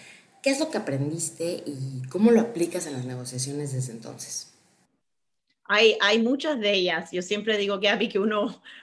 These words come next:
Speaker 2: uno siempre conversa y comparte los triunfos y no dedicamos suficiente tiempo a,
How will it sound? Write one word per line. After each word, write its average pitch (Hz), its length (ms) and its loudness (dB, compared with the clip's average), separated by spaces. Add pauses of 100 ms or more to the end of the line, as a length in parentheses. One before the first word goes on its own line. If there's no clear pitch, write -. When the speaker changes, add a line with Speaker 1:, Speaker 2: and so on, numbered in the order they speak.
(220)
Speaker 2:
uno 254 360 6
siempre 240 440 4
conversa 226 840 4
y 214 120 0
comparte 214 880 2
los 180 260 0
triunfos 220 960 -2
y 180 160 0
no 202 500 0
dedicamos 185 580 0
suficiente 175 520 -6
tiempo 180 680 -4 (520)
a, 165 720 2